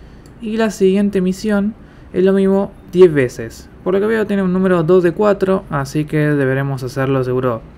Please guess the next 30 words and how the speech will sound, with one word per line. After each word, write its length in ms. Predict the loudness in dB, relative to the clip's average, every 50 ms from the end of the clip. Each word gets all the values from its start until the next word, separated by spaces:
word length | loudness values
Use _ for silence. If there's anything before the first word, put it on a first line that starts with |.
| -20
cinco, 460 | -10 -6 -2 0 0 0 0 0 0 0
diez, 460 | 2 2 2 0 0 -2 -4 -10 -12
quince 340 | -8 -6 -6 -4 -4 -2 -2
y 80 | -2 -2
veinte 300 | -2 -4 -6 -6 -4 -4
veces, 580 | -2 -2 -2 -2 -2 -2 -2 -2 -4 -6 -10 -10
o 320 | -8 -6 -6 -4 -6 -6 -4
veinte 340 | -4 -4 -4 -4 -4 -4 -4
y 80 | -4
treinta 400 | -4 -6 -6 -6 -6 -6 -6 -6
veces, 480 | -6 -6 -8 -8 -8 -10 -10 -10 -12 -16 -20 -20 -20 -20 -20 -20 -20 -20 -20 -12 -8
habrá 240 | -6 -6 -6 -6
que 100 | -6 -8
ver. 240 | -6 -6 -6 -6 -8 -10 -16 -20 -20 -20 -20 -16 -14
Y 80 | -12 -8
tendremos 460 | -6 -4 -4 -2 0 -2 -2 -2 -2
un 100 | -4 -4
llavero 500 | -2 -2 0 2 2 2 2 0 -2 -4 -8 -14 -20 -20 -10 -6
por 260 | -4 -2 -2 -2 -4
cada 300 | -2 -2 0 0 0 0
vez, 200 | -2 -4 -6 -8 -14 -20 -20 -20 -20 -20 -20 -16 -14
al 180 | -10 -10 -10 -10
parecer, 440 | -8 -10 -10 -8 -6 -6 -6 -6 -8 -12 -18 -14
ya 140 | -10 -8 -6
que 80 | -6
se 60 | -6 -6
está 140 | -6 -6
repitiendo 540 | -6 -4 -6 -6 -8 -6 -6 -6 -6 -6 -6
la 240 | -4 -2 0 0 0
recompensa, 760 | -2 -4 -6 -6 -8 -8 -8 -10 -10 -12 -12 -14 -16 -20